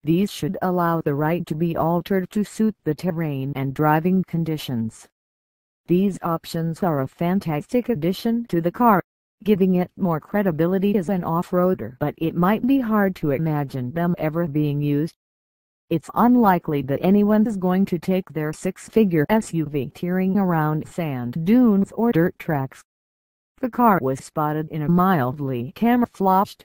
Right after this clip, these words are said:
guise which shows elements of the car's shape, which look largely unchanged since the twenty twelve concept. During the trailer you can also see the car's four-wheel drive system go to work.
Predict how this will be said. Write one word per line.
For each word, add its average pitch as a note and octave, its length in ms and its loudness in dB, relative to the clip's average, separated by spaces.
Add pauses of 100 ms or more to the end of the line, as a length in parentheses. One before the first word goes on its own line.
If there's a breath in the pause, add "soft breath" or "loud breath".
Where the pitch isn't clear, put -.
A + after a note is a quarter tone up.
guise D3 500 0
which D3+ 200 -2
shows C#3 520 -4
elements D3 540 -4
of B2 120 -4
the C3 100 -6
car's D#3+ 440 -2
shape, - 440 -8 (440)
which A#3 340 0
look D#3 240 -4
largely D#3+ 640 -2
unchanged D3+ 880 -4
since F3 300 0
the D#3 120 -4
twenty E3+ 420 -4
twelve F3 480 0
concept. A3+ 640 0 (800)
During G#3 420 4
the G3 80 2
trailer F3+ 400 -2
you F#3+ 160 4
can E3+ 240 2
also G3 400 0
see G#3+ 280 0
the - 100 -6
car's D#3+ 440 -2
four-wheel F3+ 760 0
drive F#3+ 460 2
system D#3 480 -6
go E3 200 2
to F#3 160 -6
work. D3 480 -8